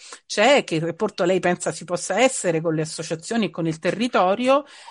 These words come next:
e anche per quale motivo lei ha promosso questa,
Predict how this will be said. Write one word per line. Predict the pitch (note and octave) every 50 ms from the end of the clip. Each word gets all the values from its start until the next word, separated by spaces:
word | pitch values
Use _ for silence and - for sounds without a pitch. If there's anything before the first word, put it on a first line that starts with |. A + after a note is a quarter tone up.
| - -
e | -
anche | A3+ E3 E3 G#3 - - B3+
per | F#3+ D3 -
quale | - - F#3+ F3+ F3
motivo | E3+ E3 D#3+ B3+ C#4+ C4+ G3 E3+
lei | D#3+ D#3 D#3 D#3 D#3 D#3 E3 D#3+
ha | D3+
promosso | D#3 - - F3 E3 E3+ E3+ E3+ E3 - - - F3+ E3+
questa, | D#3+ D#3 D#3 D#3 - - - E3+ D3+ D3 D3 D3 D3 D3 C#3 C#3 C#3